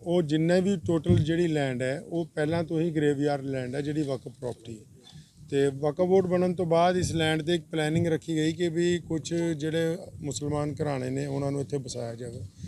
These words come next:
ਸਕੂਲ ਬਣਾਇਆ ਜਾਵੇ, ਮਸਜਿਦ ਬਣਾਈ ਜਾਵੇ। ਤੇ ਉਦੋਂ ਹੀ ਕਬਰਸਤਾਨ ਦਾ ਇੱਕ ਹਿੱਸਾ ਜਿਹੜਾ ਹੈ, ਉਹ ਅਲੱਗ ਕਰ ਦਿੱਤਾ ਗਿਆ ਵੀ ਜਿਹੜੀਆਂ ਜਨਾਜ਼ੇ ਹੋਣਗੇ, ਉਹ ਉਹਨਾਂ ਨੂੰ ਉੱਥੇ ਦਫਨਾਇਆ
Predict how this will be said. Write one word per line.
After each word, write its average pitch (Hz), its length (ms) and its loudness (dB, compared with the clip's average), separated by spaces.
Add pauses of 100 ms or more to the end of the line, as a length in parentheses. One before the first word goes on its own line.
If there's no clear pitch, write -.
(180)
ਸਕੂਲ 151 320 0
ਬਣਾਇਆ 151 280 0
ਜਾਵੇ, 131 260 0
ਮਸਜਿਦ 139 360 -2
ਬਣਾਈ 143 260 -2
ਜਾਵੇ। 120 280 -4
ਤੇ 170 100 -4
ਉਦੋਂ 165 320 4
ਹੀ 185 60 4
ਕਬਰਸਤਾਨ 160 540 -2
ਦਾ 156 100 2
ਇੱਕ 143 100 -2
ਹਿੱਸਾ 143 280 -6
ਜਿਹੜਾ 131 200 -4
ਹੈ, 170 120 -8 (480)
ਉਹ 185 100 0
ਅਲੱਗ 156 200 4
ਕਰ 143 180 -4
ਦਿੱਤਾ 135 300 0
ਗਿਆ 143 140 -2
ਵੀ 156 120 0
ਜਿਹੜੀਆਂ 160 500 -2 (260)
ਜਨਾਜ਼ੇ 135 480 0
ਹੋਣਗੇ, 156 300 0
ਉਹ 170 160 -2
ਉਹਨਾਂ 147 180 -2
ਨੂੰ 151 100 -4
ਉੱਥੇ 143 160 -8
ਦਫਨਾਇਆ 123 360 -8